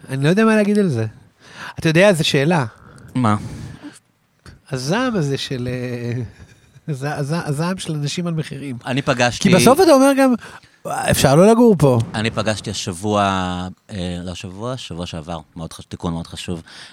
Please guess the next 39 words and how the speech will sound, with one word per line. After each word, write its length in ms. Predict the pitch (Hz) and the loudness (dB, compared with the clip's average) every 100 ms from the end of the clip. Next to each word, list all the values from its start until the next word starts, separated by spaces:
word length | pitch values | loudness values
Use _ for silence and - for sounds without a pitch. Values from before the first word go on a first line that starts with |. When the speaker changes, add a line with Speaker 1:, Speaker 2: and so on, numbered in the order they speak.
| - | -2
Speaker 2:
אה, 60 | 104 110 107 107 104 107 107 | 2 4 4 4 4 2 2
בחור 460 | 110 - 143 127 - - | 0 2 0 0 -8 -4
קנדי, 520 | 120 113 143 185 208 240 | 2 2 2 0 -4 -8
שהוא 220 | - - | -6 0
Speaker 1:
כן. 120 | 117 107 | 2 2
Speaker 2:
מין, 200 | 110 117 | 2 0
אה, 40 | 104 98 95 95 92 90 87 | 0 0 -2 -4 -4 -6 -8
אתה 80 | - | -8
יודע, 140 | 98 95 | -6 -4
דיגיטל 340 | 101 110 104 | -4 -2 -2
נומד, 400 | 104 117 156 170 151 - | 2 2 2 -2 -4 -10
מה 60 | 135 | -2
Speaker 1:
אהה. 60 | 127 | 2
Speaker 2:
שקוראים 240 | 127 160 | 2 2
היום. 200 | 165 175 180 - - | 0 -2 -6 -6 0
Speaker 1:
כן, 80 | 143 | 2
כן. 220 | 117 101 - - | 2 0 -6 -18
Speaker 2:
חי 220 | - 110 104 | -4 0 2
בעולם 420 | 104 101 101 101 | 2 4 2 2
והוא 200 | 101 95 95 | 2 2 0
עובד 280 | 90 95 | 0 0
מהמחשב, 460 | 98 92 - 107 95 | 0 0 -2 -2 -2
והוא 240 | 92 90 113 | -2 -2 0
Speaker 1:
בתי 240 | 113 131 | 0 0
Speaker 2:
הוא 60 | 135 | -2
Speaker 1:
קפה 80 | 127 | 2
Speaker 2:
כבר 140 | 139 | 2
Speaker 1:
כאלה. 100 | 113 | 4
Speaker 2:
שנים, 360 | 104 131 127 123 | 4 4 4 2
אה, 160 | 104 98 | 2 2
Speaker 1:
כן. 280 | 123 107 85 90 | 2 0 -2 -10
Speaker 2:
מטייל. 460 | 95 95 95 113 165 _ _ _ _ _ _ _ _ _ - | -10 -6 -4 -4 -6 _ _ _ _ _ _ _ _ _ -14
והוא, 760 | 98 95 104 101 98 95 92 92 | -12 -2 2 4 4 2 2 2
אמרתי 300 | 107 107 117 | 2 2 2
לו, 60 | 107 | 2
"נו, 140 | 123 | 2
איך 120 | 117 | 2
תל 160 | - 104 | 0 -2
אביב?" 480 | 92 117 156 151 | 0 0 0 -4